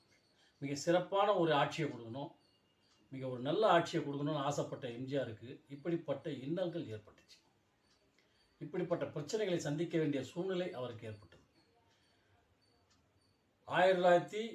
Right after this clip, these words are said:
எழுபத்தி ஏழாம் ஆண்டு அக்டோபர் மாதம் பத்தாம் தேதி தி மு கவிலிருந்து நிரந்தரமாக நீக்கப்பட்ட எம் ஜி ஆர் ஒரே நாள் இரவில் நீக்கப்பட்டார். அந்த இரவு எம் ஜி ஆருக்கு சிறப்பாக விடிந்தது,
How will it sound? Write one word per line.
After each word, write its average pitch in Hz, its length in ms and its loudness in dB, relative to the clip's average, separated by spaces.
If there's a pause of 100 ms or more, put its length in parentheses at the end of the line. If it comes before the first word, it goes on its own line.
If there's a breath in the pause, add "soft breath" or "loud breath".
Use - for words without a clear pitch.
(140)
எழுபத்தி 165 380 0
ஏழாம் 160 440 4
ஆண்டு 165 180 2
அக்டோபர் 151 500 2
மாதம் 143 400 0 (680)
பத்தாம் 156 400 2
தேதி 143 520 -4
தி 160 160 0
மு 170 100 6
கவிலிருந்து 143 720 0
நிரந்தரமாக 160 760 2
நீக்கப்பட்ட 139 520 -4
எம் 123 200 -6
ஜி 135 180 -4
ஆர் 160 280 2 (840 soft breath)
ஒரே 170 320 2
நாள் 165 280 4
இரவில் 156 400 4
நீக்கப்பட்டார். 143 600 -2 (560 soft breath)
அந்த 131 320 -6
இரவு 160 460 2
எம் 147 160 0
ஜி 160 140 -4
ஆருக்கு 160 360 4
சிறப்பாக 151 600 0
விடிந்தது, 139 520 -4